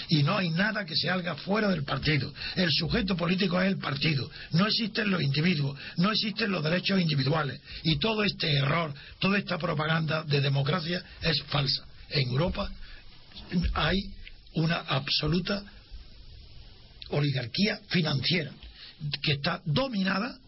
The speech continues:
por los partidos políticos. El partido político tiene más poder que la banca. Eso no lo saben en España, porque creen que ahí lo ven con Botín, con Meta. Sí, sí, sí, sí, Botín está con ellos.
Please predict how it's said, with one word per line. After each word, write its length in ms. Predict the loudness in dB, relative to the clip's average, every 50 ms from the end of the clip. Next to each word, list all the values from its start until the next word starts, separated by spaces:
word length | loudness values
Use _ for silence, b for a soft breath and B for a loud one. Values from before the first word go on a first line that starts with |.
| -8 -2
por 160 | 0 0 2
los 140 | 2 0 0
partidos 380 | 0 -2 2 2 4 2 2 2
políticos. 440 | 0 -2 -2 -2 -2 -4 -6 -8 -14 -16 -20 B B B B B B B B B B B B B -8 -2 0
El 160 | 0 0 2
partido 400 | 0 -2 0 2 4 4 4 2
político 380 | 2 0 0 0 2 0 2
tiene 220 | 2 2 2 2 2
más 160 | 2 0 -2
poder 340 | -2 -2 0 0 2 0 0
que 120 | 0 0
la 60 | 2 2
banca. 340 | 2 2 0 -2 -4 -6 -6 -2
Eso 240 | 0 0 2 4 4
no 100 | 4 4
lo 100 | 4 2
saben 340 | 2 0 0 0 0 2 0
en 60 | 0
España, 480 | 0 -2 -2 -2 -2 -2 -2 -4 -6 -10 -14 -18 B B B B B B B B
porque 260 | 0 0 2 2 2 2
creen 260 | 2 2 2 2 0
que 200 | -2 -4 -2 0
ahí 140 | 2 4 4
lo 80 | 4 4
ven 180 | 2 0 0
con 180 | 0 2 2 2
Botín, 420 | 2 2 2 2 0 2 2 0 0
con 140 | -2 -4
Meta. 220 | -4 -4 -2 -2 0
Sí, 160 | 2 4 4 4
sí, 260 | 4 2 0 0 -2 B B B B B B
sí, 220 | B 0 2 2 2
sí, 240 | 2 2 0 0 0 0
Botín 400 | 0 2 2 2 2 2 2 2
está 240 | -2 -2 -2 -4 -2
con 160 | -2 -4 -2
ellos. 360 | 0 -2 -2 -2 -6 -8 -12